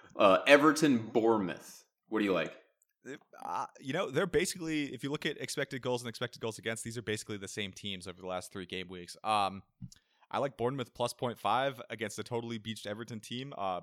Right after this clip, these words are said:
Speaker 2: Bournemouth need a win, and they need to score a boatload of goals to stay out of re-, uh, relegation. So if, if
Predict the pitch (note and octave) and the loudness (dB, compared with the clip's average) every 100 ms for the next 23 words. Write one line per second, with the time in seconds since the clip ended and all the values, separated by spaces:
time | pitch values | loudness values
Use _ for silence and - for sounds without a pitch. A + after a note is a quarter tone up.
0 | - A2 A#2 G#2 G#2+ G#2+ G#2+ C3+ B2+ G#2+ | -6 -8 -8 -8 -4 -4 -4 -6 -6 -6
1 | G2+ G2 A2 C3 - - A2+ G2+ G#2 _ | -6 -10 -14 -14 -10 -10 -6 -8 -8 _
2 | G#2 A2 A2 G#2 F#2+ - G2 F#2 F2 - | -4 -4 -4 -4 -6 -4 -4 -4 -8 -12
3 | E2+ G2+ F#2 F2+ F#2 F2+ _ F#2 E2+ F2 | -10 -4 -4 -4 -6 -10 _ -8 -6 -6
4 | F2 F2+ E2 D#2 - E2 - _ _ _ | -8 -8 -10 -12 -8 -8 -8 _ _ _
5 | _ _ - G#2+ - A2+ | _ _ -12 -12 -10 -12